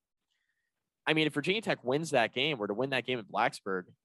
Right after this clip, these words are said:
that would be two top ten teams they've beaten already this year. Now, I understand Carolina looks a little bit overrated, and actually so does Notre Dame. But you know, these are two games that not a lot of people expected Virginia Tech to win. If you're able to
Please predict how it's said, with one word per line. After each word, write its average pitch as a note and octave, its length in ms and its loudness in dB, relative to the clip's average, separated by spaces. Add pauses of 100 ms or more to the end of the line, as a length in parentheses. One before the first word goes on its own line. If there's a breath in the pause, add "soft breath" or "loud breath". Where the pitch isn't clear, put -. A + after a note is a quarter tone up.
(460)
that D3 80 4
would F#3+ 80 4
be C#3+ 100 0
two - 180 -4
top D3 260 2
ten B2+ 220 -2
teams C#3+ 300 -6
they've F#2 120 -4
beaten G2 240 -6
already G2+ 360 2
this F2 200 -10
year. F#2 120 -6
Now, A#2 180 4
I C#3+ 40 6
understand A#2 360 -4
Carolina G2+ 720 0
looks G#2 220 -4
a G#2 40 -6
little G2+ 180 2
bit F#2+ 140 -2
overrated, F#2 560 -4
and F#2 140 -12 (220)
actually A2+ 360 -2
so G#2+ 200 2
does G2 200 -4
Notre F#2+ 220 -4
Dame. B2 360 -2 (1000)
But D3+ 240 6 (1500)
you E3 100 2
know, D#3 220 4
these D#3+ 240 -4
are D#3+ 60 -2
two E3 200 -2
games D3+ 380 0
that C#3 160 4
not C3 160 4
a C#3 40 4
lot C3+ 220 6
of B2+ 80 -2
people C3 300 -4
expected B2 400 -2
Virginia A#2 320 -4
Tech B2 280 0
to G#2+ 100 -16
win. B2+ 240 -2
If G#2+ 200 -2
you're A2+ 120 -2
able A#2 280 0
to - 120 -20